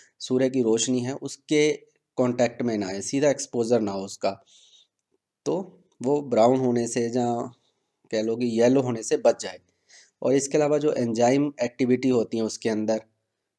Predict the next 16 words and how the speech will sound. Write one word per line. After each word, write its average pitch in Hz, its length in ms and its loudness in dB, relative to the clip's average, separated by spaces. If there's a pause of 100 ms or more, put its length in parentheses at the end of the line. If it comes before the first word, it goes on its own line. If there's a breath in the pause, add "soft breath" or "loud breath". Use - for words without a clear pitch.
(180)
उसको 143 400 -2
भी 131 240 0
वो 139 400 -4 (160)
चीज़ 117 340 -8
को 156 240 -4 (320)
अवरुद्ध 135 360 0
कर 113 180 0
देती 107 300 -2
है 110 60 0
या 113 100 -2
चेक 131 420 -2
कर 107 120 0
देती 95 380 -6
है। 90 140 -12 (1000)
ठीक, 185 320 -8 (840 soft breath)
स्कूपिंग, 120 600 -2